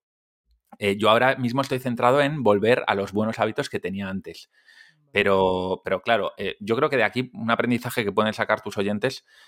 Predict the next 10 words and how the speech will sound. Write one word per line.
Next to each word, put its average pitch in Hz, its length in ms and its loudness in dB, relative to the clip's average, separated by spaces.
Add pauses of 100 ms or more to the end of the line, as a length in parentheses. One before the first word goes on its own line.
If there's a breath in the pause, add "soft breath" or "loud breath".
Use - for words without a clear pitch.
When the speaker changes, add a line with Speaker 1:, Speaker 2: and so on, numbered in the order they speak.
(440 soft breath)
Speaker 1:
es - 360 0 (240)
que, 92 720 -2
que - 100 -10
cada 95 180 -2
momento 98 340 -4
de 131 60 0
la 120 80 4
vida 113 480 -4
tiene 104 220 -2
su, 90 800 -8